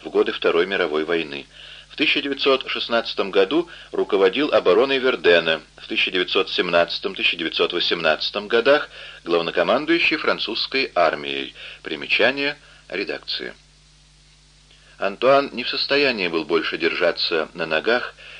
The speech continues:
и прислонился к стене. Рюмель под руку довел его до самой двери. «Да», продолжал он, — «мы были спасены, но верьте мне,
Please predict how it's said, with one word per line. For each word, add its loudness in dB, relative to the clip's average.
и -2
прислонился -4
к -10
стене. -6
Рюмель 4
под 0
руку -4
довел 2
его 0
до -2
самой -4
двери. -10
«Да», 4
продолжал -2
он, — -4
«мы -4
были -2
спасены, -4
но -4
верьте -2
мне, -8